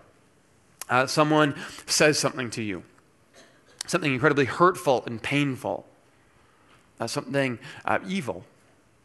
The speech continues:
And your first instinct from that is to lash out, to retaliate, to fight back, to hit back, to say something terrible.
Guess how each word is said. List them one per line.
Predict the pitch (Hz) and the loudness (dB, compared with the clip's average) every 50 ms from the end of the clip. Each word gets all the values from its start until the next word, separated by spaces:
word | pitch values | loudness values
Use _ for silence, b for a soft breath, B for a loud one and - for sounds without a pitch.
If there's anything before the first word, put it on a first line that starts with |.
| _ _ _ b b b b b b b b b b - | _ _ _ b b b b b b b b b b -4
And | 131 123 127 127 | -2 0 0 0
your | 127 123 | -2 0
first | - 185 175 - - | 2 2 2 2 2
instinct | - 208 233 277 - - - 240 175 156 - | 0 2 2 4 2 2 2 2 0 0 -2
from | - 156 147 147 | -2 -2 0 4
that | 135 120 123 - | 4 4 4 2
is | 143 131 - | 0 -4 -2
to | - 139 | 0 0
lash | 135 139 160 190 190 196 190 - - | 4 6 6 6 6 4 4 4 4
out, | 156 143 135 | 4 4 2
to | - 135 | -2 -4
retaliate, | 135 143 - - - 156 170 185 170 160 151 139 123 - | -6 -4 -2 2 4 4 6 6 6 6 6 4 4 2
to | - 127 | -2 -6
fight | - - - 170 175 175 175 165 | -6 2 4 4 4 4 2 2
back, | 156 160 147 147 131 - - | 4 6 6 4 4 0 -4
to | - 123 | -8 -8
hit | 107 - - 190 - - | -4 -4 -4 -4 -4 -4
back, | - 107 85 - - - - - | -6 -6 -6 -6 -10 -14 -14 -12
to | - 123 | -10 -6
say | - - 170 160 143 | -2 2 2 2 2
something | - - 156 143 - 131 127 123 120 117 | 0 -2 -6 -6 -6 -8 -8 -6 -8 -6
terrible. | - - 131 110 98 95 90 - | -4 -4 -2 -2 -4 -6 -10 -12